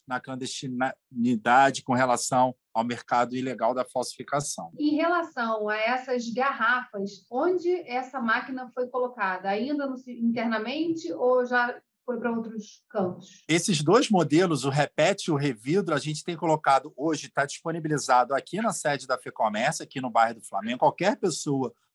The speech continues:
Speaker 1: pode vir aqui. O que diferencia é o colaborador do sistema ganha pontos e, no acúmulo de pontos, troca por brindes do sistema. Mas você, qualquer pessoa, pode vir aqui e vai fazer o descarte. Só não vai ter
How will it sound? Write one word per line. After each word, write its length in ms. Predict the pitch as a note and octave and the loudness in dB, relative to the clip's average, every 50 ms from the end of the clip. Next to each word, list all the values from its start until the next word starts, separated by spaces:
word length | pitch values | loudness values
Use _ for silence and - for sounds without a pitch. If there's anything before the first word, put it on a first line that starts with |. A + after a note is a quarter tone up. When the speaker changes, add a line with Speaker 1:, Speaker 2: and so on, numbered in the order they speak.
| _ | _
Speaker 1:
pode 300 | - C3+ C#3+ C#3+ - C3+ | 2 4 4 4 2 -2
vir 260 | A2 - B2 C3+ C#3 | -6 -4 -2 -2 -2
aqui. 460 | B2+ A#2 - - - A#2 A#2 C#3 F3+ A3 _ _ _ - | -2 -2 -6 -8 -8 -6 -4 -4 -4 -4 _ _ _ -6
O 100 | C3 A2 | -6 -2
que 160 | - - D3 | 2 4 4
diferencia 880 | C#3+ C#3+ D3+ - F3 D3+ D3+ D3+ C#3+ - - - - F3 F#3 G3+ G3 E3+ | 4 4 2 2 2 4 4 4 4 4 2 2 2 2 4 6 6 6
é 220 | D3 B2+ A#2 G2+ - _ _ _ _ | 6 4 4 2 0 _ _ _ _
o 160 | - C3 B2 | -2 -2 -2
colaborador 800 | - - E3 D#3+ D#3+ D3+ C#3+ D3+ D3+ D3 C#3+ C#3 - E3+ F#3+ G3 | 0 2 4 6 6 4 4 2 2 2 2 0 0 0 0 0
do 100 | F3+ F3+ | -2 -4
sistema 560 | D3 - D#3 C#3+ - - - D#3 E3+ F3 D#3 | -10 -10 -10 -12 -10 -6 -4 -2 0 0 -2
ganha 260 | D3+ - D#3+ E3 F3+ F3 | -2 0 0 0 0 0
pontos 640 | - - D#3+ D#3 D#3 E3+ F#3+ - B3+ G#3 - - _ _ _ _ _ | 0 0 2 2 2 2 0 -4 -6 -8 -10 -10 _ _ _ _ _
e, 80 | - D3 | -2 2
no 80 | D3 | 4
acúmulo 380 | D#3 D3+ - - D#3+ D#3 D#3 D#3+ | 4 4 2 2 0 2 2 2
de 100 | D3+ E3 | 2 0
pontos, 380 | D#3 - E3 E3 F#3 E3+ - - | 0 0 0 0 0 0 -4 -2
troca 300 | - F3 F#3 F#3 F#3+ E3+ | 0 0 2 2 0 -2
por 240 | F3 F#3+ F3 E3+ | -2 -2 -4 -4
brindes 480 | D#3 D3 D3+ D#3+ F#3 F#3 - - - _ _ _ _ - | -2 -2 -2 -2 -2 -4 -8 -10 -14 _ _ _ _ -2
do 160 | D3 D#3 E3+ D#3 | 0 2 2 2
sistema. 580 | D#3+ G3 F#3 - - - B2 A2 G#2 F#2+ F#2+ - _ _ _ - | 0 -2 -4 -6 -6 -6 -4 -4 -4 -4 -6 -10 _ _ _ 2
Mas 240 | C3 C3+ D3 D3 B2 | 4 4 4 4 4
você, 460 | D3+ C#3+ A#2 - - E3 E3+ F#3 F3 | 2 0 0 0 2 4 4 4 4
qualquer 340 | D3+ D3+ C#3 - F3 F#3+ F#3+ | 2 0 0 2 0 -2 0
pessoa, 400 | - F3 D3+ - - D#3 C#3+ C3+ | 0 -2 -4 -2 0 0 0 2
pode 320 | - D3+ D#3 E3+ D#3+ E3 | 2 2 2 2 2 -2
vir 200 | C3+ C3 C#3 C#3 | -6 -4 -2 -2
aqui 400 | D3+ D3 D3+ - - D#3+ G#3+ E4+ - _ _ _ | -2 -4 -6 -6 -6 -4 -4 -6 -6 _ _ _
e 60 | - | -2
vai 140 | C#3+ D#3 E3+ | 2 2 4
fazer 260 | E3 - F#3+ F3+ G3 | 4 4 2 2 2
o 40 | G3+ | -2
descarte. 520 | G3 A#3 - - - E3+ C#3 A#2+ - - - | -2 -4 -6 -2 2 4 4 4 2 -2 -8
Só 100 | - D3+ | -6 -6
não 100 | D#3 D#3 | -4 -4
vai 120 | E3 D#3 | -4 -6
ter 320 | D#3 - E3 E3+ F#3 F3+ | -6 -6 -6 -6 -6 -6